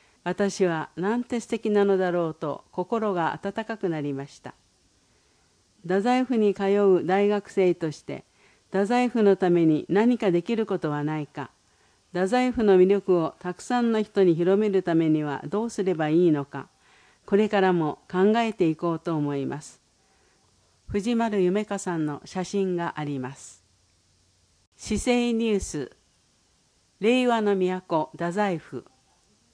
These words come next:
令和開元五年記念式典。子ども梅花の園を開催。元号、令和開元から五年の節目に、記念式典と子ども梅花の園、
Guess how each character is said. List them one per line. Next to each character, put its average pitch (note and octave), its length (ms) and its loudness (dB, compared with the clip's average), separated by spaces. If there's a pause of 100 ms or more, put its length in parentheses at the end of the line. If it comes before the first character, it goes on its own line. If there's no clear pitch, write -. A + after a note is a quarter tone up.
(440)
令 B3 280 4
和 G#3+ 180 2
開 G3+ 320 0
元 F#3 360 2
五 F#3+ 160 2
年 A3+ 280 0
記 G#3+ 140 -2
念 G3+ 260 4
式 - 280 -8
典。 D3+ 320 -6 (760)
子 G#3+ 140 0
ど B3 140 2
も A#3 220 2
梅 G#3+ 280 0
花 A3 200 0
の G3 100 4
園 F3 320 4
を C#3 100 -4
開 F3 260 -2
催。 D3+ 360 -6 (1040)
元 A3+ 360 -2
号、 G3+ 360 0
令 A#3 300 0
和 G#3+ 160 0
開 G3+ 320 0
元 G3 240 0
か F3+ 120 -4
ら D#3+ 240 -4
五 F3+ 140 -2
年 A3 300 -2
の F#3 140 -4
節 F3 260 -4
目 E3 120 -2
に、 D3 200 -8 (420)
記 A3+ 140 -4
念 B3 240 -2
式 - 320 -12
典 F#3 260 -2
と D#3 220 -12 (360)
子 - 160 -8
ど A#3+ 120 0
も A#3 220 -2
梅 A3 280 -4
花 G3+ 160 -2
の F3 160 -2
園、 D3 240 -8